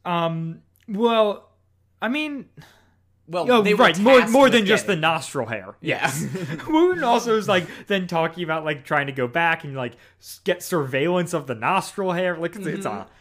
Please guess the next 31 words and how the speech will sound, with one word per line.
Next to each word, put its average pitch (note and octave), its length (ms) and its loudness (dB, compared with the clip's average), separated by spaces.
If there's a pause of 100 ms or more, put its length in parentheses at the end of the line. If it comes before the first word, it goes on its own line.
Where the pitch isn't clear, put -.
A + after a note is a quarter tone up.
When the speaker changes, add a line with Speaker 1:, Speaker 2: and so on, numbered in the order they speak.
(120)
Speaker 1:
it's - 80 -10
a A2 160 -4
long, E3 440 -2
funny, D3+ 360 -6
extended A#2+ 560 -14
bit. G#2+ 200 -10 (220)
Speaker 2:
Yeah. E3+ 320 -4
Speaker 1:
Um, D#3+ 240 -4 (380)
but G#3 160 -4
then, F#3+ 240 -2
uh, D#3 400 -2 (240)
but F3 140 -4
then C#3 480 -8 (1200)
Wooten's D3+ 460 -8
just C#3 240 -12
like, A#2 320 -6
or F3 180 0
Wit-, F#3 260 -2
Wit's E3+ 300 -4
just D3+ 160 -10
like, B2+ 140 -4
"Okay, A#2 260 -8
so, - 160 -8
like, C3 140 -2 (880)
do E3 100 -4
you F3+ 240 -4
trust D3+ 360 -8
Joseph?" G#2+ 400 -10
And G#2+ 240 -16
Wooten's A2+ 280 -14
like, A2 180 -8